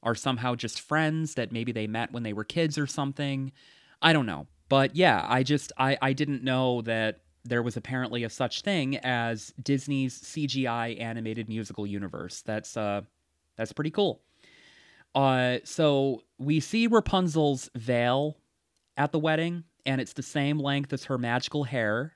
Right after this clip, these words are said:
in the movie, in the full-length Tangled movie. And lastly, this short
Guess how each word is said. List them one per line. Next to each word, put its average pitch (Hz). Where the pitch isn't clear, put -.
in 120
the 120
movie, 123
in 107
the 110
full-length 117
Tangled 120
movie. 107
And 170
lastly, 147
this 147
short 143